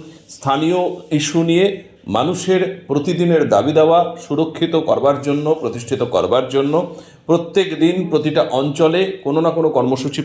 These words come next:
পালন করছে। বাংলা বাঁচাও যাত্রায় কিন্তু এইরকম প্রচুর দাবি নিয়েই এই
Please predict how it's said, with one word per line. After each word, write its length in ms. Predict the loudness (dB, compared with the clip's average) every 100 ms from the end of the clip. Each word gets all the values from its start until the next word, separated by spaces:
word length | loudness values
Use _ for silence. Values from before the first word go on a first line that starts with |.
| -2
পালন 200 | -4 -6
করছে। 260 | -10 -10 -10 -10 -12 -2
বাংলা 220 | 0 2 0
বাঁচাও 260 | 0 2 2 2
যাত্রায় 440 | 0 2 2 4 2
কিন্তু 240 | -2 -2 -4 -6 0
এইরকম 340 | 2 2 -2 -4 -2
প্রচুর 320 | -4 -2 -2 -4 0 0
দাবি 260 | 0 -2 0
নিয়েই 260 | 0 0 -2 -8 -16 -4 0
এই 100 | 2